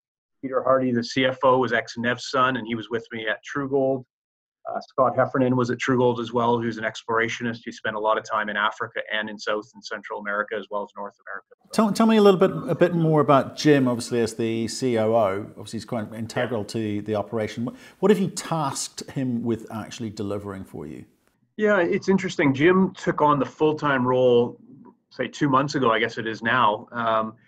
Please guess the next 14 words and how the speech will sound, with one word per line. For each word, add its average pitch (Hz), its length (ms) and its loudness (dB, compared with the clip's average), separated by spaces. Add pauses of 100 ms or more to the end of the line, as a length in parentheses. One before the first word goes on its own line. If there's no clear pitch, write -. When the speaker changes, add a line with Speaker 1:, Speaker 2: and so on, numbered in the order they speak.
(260)
Speaker 1:
he 147 80 4
was 151 160 4
involved 131 580 6
as 113 100 0
a 113 40 -12
consultant 135 760 -2 (120)
helping 131 440 -2
us 120 380 -2 (100)
on 117 240 -2
the 117 80 -8
Aurizona 117 500 -2
project 113 460 -2
in 110 100 -14
Brazil, 113 600 -2